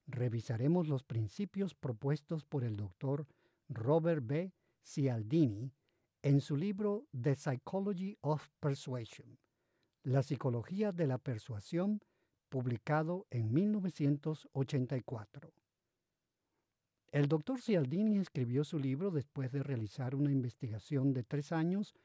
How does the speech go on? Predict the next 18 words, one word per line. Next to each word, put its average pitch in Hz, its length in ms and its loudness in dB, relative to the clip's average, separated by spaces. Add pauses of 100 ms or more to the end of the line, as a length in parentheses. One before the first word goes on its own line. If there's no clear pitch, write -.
(300)
observando 165 680 0
las 170 180 -2
técnicas 185 580 -2
de 131 140 2
influencia 127 720 0
o 135 80 -2
persuasión 147 840 -2 (460)
utilizadas 131 880 -2 (180)
por 139 220 4
vendedores, 131 880 0
camareros, 139 800 0 (460)
vendedores 147 720 2
de 147 100 2
automóviles 147 840 0
y 139 120 0
recaudadores 120 840 -2
de 120 140 -2
fondos 165 560 0